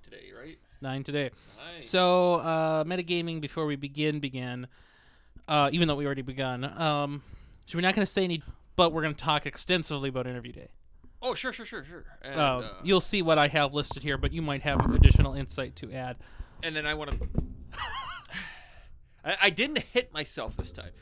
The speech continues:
Speaker 1: Can I just remove?
Speaker 2: No.
Speaker 1: That's good enough. It's, it's out of sight and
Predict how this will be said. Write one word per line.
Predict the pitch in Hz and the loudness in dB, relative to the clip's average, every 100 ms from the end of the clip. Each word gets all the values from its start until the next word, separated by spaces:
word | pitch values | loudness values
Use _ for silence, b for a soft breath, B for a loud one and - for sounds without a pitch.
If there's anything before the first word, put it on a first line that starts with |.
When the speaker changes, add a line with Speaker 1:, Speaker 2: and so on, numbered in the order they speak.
| B B B | B B B
Speaker 1:
Can | 320 | -4
I | 440 | -2
just | 453 508 - - 180 | 0 0 -2 -20 -12
remove? | 214 170 196 214 185 b b b _ | -6 -2 -2 -4 -14 b b b _
Speaker 2:
No. | 202 285 214 127 - - _ _ _ _ _ _ _ - - 226 | -4 0 0 -2 -10 -20 _ _ _ _ _ _ _ -20 -18 -4
Speaker 1:
That's | 226 - | -4 -2
good | 208 | -2
enough. | 180 139 | 0 0
It's, | 156 - 175 | -2 -6 -10
it's | - | -4
out | - 160 | 0 0
of | 160 | -2
sight | - 147 147 | -2 -2 -2
and | - 131 | -6 -8